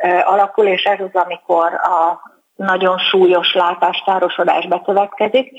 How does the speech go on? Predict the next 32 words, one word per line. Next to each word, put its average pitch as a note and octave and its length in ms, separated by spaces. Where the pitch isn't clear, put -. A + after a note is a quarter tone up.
Ez G#3+ 140
azért G3+ 420
szerencsére, G3 880
ö, F#3 240
hosszabb G3 460
idő F#3 220
alatt F3+ 320
következik F#3 680
be, F#3+ 180
mint F#3+ 260
a F#3+ 40
nedves F3+ 420
típus F#3 320
esetén F3+ 480
észlelt F3+ 340
romlások. F#3 760
A G3 320
nedves A#3 400
típus A3 320
esetében G#3+ 760
viszont A3+ 440
a G#3 40
retina G#3 440
alatt G3 320
új G3+ 200
erek, E3+ 540
ö, F3 200
rendellenes F#3 600
erek F#3 280
képződnek, F3+ 720
és F3+ 220
ezek G#3 400